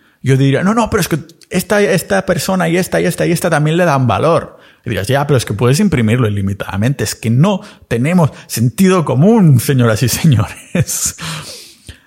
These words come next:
Ah, entiendo que algunas de estas cosas puedan ser muy, am, para algunos puedan sonar emocionales, pero para mí tienen toda la lógica del mundo. Estoy apelando a mi razón, creo yo.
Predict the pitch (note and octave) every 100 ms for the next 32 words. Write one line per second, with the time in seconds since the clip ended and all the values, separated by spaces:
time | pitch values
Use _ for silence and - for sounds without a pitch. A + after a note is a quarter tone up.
0 | _ - - D2 - - - - C#3 D#3+
1 | E3+ G3 F3+ C3 C#3+ F3+ - - - D3
2 | C#3+ - B2 - E3+ E3 A2+ - C3+ B2+
3 | C3 - A#2+ G#2+ A2+ A2 A2 G#2+ - -
4 | _ _ _ _ _ _ _ _ - -
5 | _ _ _ _ _ _ _ _ - G#2
6 | F#2 F2+ F2 C#2+ - _ _ _ _ _
7 | - - G#2+ G#2+ B2 F3 - D3 D3+ D3+
8 | A2+ G#2 C3 B2 G2 - F#2+ C3+ G#2 -
9 | - G2+ G2 - F#2+ G#2+ C#3 C3 A#2 G#2+
10 | F#3+ C#3+ A#2+ G#2 F#2+ G#2 - F2+ F2+ F2+
11 | A#2+ C3+ G2 - A#2 C3 - G2 A2+ A#2
12 | B2 - - G2+ G#2+ F#2 D#2+ - F3 E3
13 | - G#2 D#2 C2 -